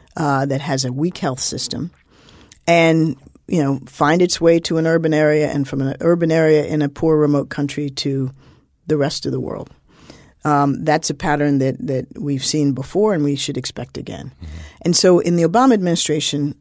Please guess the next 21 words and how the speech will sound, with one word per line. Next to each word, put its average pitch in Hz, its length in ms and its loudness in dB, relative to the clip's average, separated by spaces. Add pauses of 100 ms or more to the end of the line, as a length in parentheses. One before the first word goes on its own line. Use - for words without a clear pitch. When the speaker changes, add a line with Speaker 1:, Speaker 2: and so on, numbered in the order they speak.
(120)
Speaker 1:
long 180 440 4
before, 170 640 2 (360)
in 165 100 -2
fact, 147 480 -2 (100)
the 143 220 -4
Ebola 175 420 2
epidemic 127 680 -6 (160)
arose, 131 560 -8 (460)
we 220 460 2 (600)
conceived 202 640 0
and 151 320 -2
began 156 320 0
to - 160 -8
implement 147 460 -2
something 143 320 -2
called 131 200 -4
the 131 80 -6
Global 156 360 0
Health 143 240 -4
Security 135 640 -2
Agenda 117 560 -10